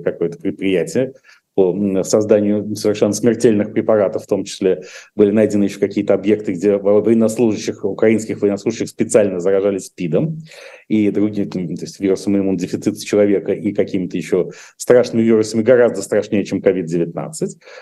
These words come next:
Но американцы эвакуировали это дело в другие страны. И уже давно доказано, что и в Чехию, и в Монголию тоже. И вот те самые боевые комары,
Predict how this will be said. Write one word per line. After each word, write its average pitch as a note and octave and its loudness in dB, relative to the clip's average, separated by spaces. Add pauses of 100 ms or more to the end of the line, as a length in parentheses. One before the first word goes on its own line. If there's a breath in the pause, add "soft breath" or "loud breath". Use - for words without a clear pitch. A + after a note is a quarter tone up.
(120)
Но F#3+ 4
американцы D#3 2
эвакуировали C3 4
это A#2+ 0
дело A2+ 2
в A#2 -10
другие G#2+ -2
страны. F2 -4
И B2 0
уже G#2 0
давно A2 4
доказано, D#3 0
что C3 -4
и G#2 -2
в G#2 -8
Чехию, C#3 -2
и - 2
в G#2 0
Монголию A2+ 0
тоже. - -6 (500 soft breath)
И A2 4
вот G#2+ 2
те B2+ 2
самые A#2+ 2
боевые A#2 2
комары, D3+ -2